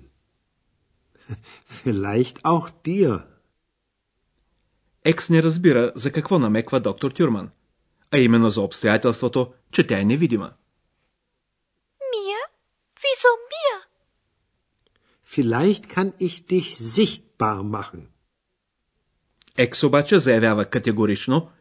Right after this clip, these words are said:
Speaker 2: че иска да си остане невидима.
Speaker 3: Nein,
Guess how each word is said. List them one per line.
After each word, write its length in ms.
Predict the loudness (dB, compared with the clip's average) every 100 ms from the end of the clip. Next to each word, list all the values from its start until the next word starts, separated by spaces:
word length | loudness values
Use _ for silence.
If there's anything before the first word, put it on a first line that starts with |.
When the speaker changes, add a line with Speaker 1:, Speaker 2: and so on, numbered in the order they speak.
| _
Speaker 2:
че 140 | 0 2
иска 340 | 2 0 0
да 100 | 0
си 120 | 0
остане 380 | 0 2 2 2
невидима. 460 | 0 -2 -6 -10 -14 _ _ _ _ _ _ _ _ _ _ _ _ _ 0
Speaker 3:
Nein, 240 | 0 0